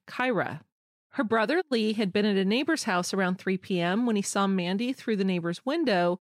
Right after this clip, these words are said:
jogging in the direction of their house, which was only about a hundred yards away. Remember, we talked about Acme. It's a very rural area. So even though this is kind of the main drag outside of town, this is where a lot of the people lived.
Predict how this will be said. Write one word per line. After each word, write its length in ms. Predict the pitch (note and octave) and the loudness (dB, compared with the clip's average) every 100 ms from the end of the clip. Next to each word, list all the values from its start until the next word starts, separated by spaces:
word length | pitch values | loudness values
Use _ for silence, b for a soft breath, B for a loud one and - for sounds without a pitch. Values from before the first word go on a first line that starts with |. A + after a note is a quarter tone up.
| - | -6
jogging 400 | - F#3+ F#3 G#3 | 0 0 2 0
in 80 | A#3 | 0
the 80 | B3 | 0
direction 440 | A3 D3+ - F#3 | 0 -2 -4 -4
of 100 | E3+ | -2
their 120 | F#3 | -4
house, 560 | - C#4 A#3 D3 - - _ _ _ | -2 -2 0 -2 -6 -12 _ _ _
which 160 | - A3+ | -6 -2
was 140 | D#4+ | 0
only 220 | C4+ G3+ G3 | 2 2 2
about 200 | F#3 E3+ | 0 -2
a 40 | |
hundred 360 | F3 F#3 F3+ E3 | -2 -2 -2 -2
yards 280 | E3+ D#3 F3 | -4 -4 -4
away. 420 | F3 A#3 D#3+ - - _ _ _ _ - | -2 0 -2 -6 -16 _ _ _ _ -2
Remember, 380 | A3+ A#3 G#3+ G3+ - - | 0 2 0 -2 -6 -6
we 80 | A#3+ | -2
talked 240 | D#4+ D#4 | 0 0
about 180 | - F3 | 0 -2
Acme. 440 | F#3 A3+ - E3+ | -2 -4 -4 -6
It's 140 | D#3+ - | -4 -4
a 40 | |
very 480 | F3 A#3 A#3+ A3+ F3+ | -4 -2 0 2 0
rural 540 | F3 E3+ G#3 G#3 F3 - | -2 0 2 2 2 0
area. 520 | F3 F#3+ F3 A#2+ A2 _ _ | -2 0 0 0 -4 _ _
So 400 | - A3 G#3+ F#3 | -4 0 0 0
even 240 | - B3 D4+ | -2 0 2
though 140 | C4 | 2
this 200 | A3 G#3+ | 0 -2
is 80 | - | -4
kind 280 | - G#3+ G#3 | -2 0 2
of 180 | G3+ - - | 2 -2 -4
the 140 | F#3+ | 2
main 320 | G3 F#3+ F3+ | 2 2 0
drag 480 | F3+ F3+ E3+ F3+ F#3 | -4 -4 -2 -2 -2
outside 480 | F3+ F#3+ - F3+ E3+ | -2 -2 -2 -2 -2
of 100 | - | -4
town, 560 | - F3 D#3+ G#3 D4+ - | -4 -4 -2 -2 -2 -4
this 180 | F#3 F#3+ | -6 -4
is 100 | F#3 | -2
where 120 | F3 | -2
a 60 | |
lot 300 | F3 F3+ E3+ | 0 0 2
of 120 | F3+ F3+ | 0 -4
the 60 | |
people 380 | F#3 G3 E3+ E3 | -6 -6 -6 -6
lived. 460 | D#3+ D#3+ A#3 D#4+ | -4 0 0 -2